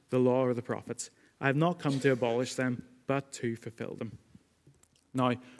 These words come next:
we've already seen this word fulfill three times in Matthew.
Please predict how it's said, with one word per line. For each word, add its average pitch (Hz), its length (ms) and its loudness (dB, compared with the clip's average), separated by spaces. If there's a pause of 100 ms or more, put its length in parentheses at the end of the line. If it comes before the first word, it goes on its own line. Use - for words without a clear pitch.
(120)
we've 135 160 6
already 143 260 8
seen 120 300 -2
this 120 200 -6
word 120 220 2
fulfill 117 560 -2 (520)
three 156 320 -2
times 170 380 0
in 175 120 2
Matthew. 180 400 2